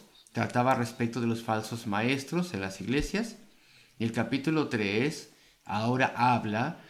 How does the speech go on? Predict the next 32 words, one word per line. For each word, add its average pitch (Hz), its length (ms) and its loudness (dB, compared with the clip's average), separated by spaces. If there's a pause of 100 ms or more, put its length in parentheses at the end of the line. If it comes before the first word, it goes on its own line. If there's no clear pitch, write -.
(140)
de 110 140 2
los 110 180 2
maestros 117 600 0
profanos 117 680 0
en 110 100 -2
la 110 100 -2
sociedad 110 640 -2
en 117 120 2
general. 127 480 0 (1500)
Ese 123 200 -2
es 127 100 -4
el 113 140 0
tema 107 360 0
ahora. 123 400 0 (600)
No 135 280 2
piensen 131 720 2
que 113 180 2
es 117 140 -2
una 127 180 2
continuación 113 720 2
del 131 140 2
capítulo 104 440 0
dos, 123 400 0 (640)
donde 110 340 2
se 113 140 -4
hablaba 117 240 2
de 117 140 0
falsos 117 440 -2
maestros 113 520 0
en 101 80 0
la 101 40 0
iglesia. 131 680 0